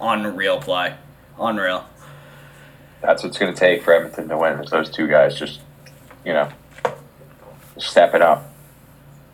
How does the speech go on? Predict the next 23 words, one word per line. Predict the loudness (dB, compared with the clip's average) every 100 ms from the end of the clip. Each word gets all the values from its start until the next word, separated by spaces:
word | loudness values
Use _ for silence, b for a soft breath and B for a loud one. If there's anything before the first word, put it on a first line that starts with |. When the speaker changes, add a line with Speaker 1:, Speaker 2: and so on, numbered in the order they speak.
| -12 2
Speaker 2:
At | 4 6 6
least | 4 4
from | 2 2
here. | 4 2 2 -4
I |
mean, | -2 -2 -4 -20 -6 2
like | 4
I | 4
said, | 4 4 6
uh, | 4 6
last | 6 4 4
series | 0 0 -2
when | -4
they | -2
played | -2 4
Calgary, | 6 6 4 0
their | -2
depth | -4 2 4 4 2
really | 0 0
stepped | 2 2 6
it | 6
up. | 6 6
But | 2 2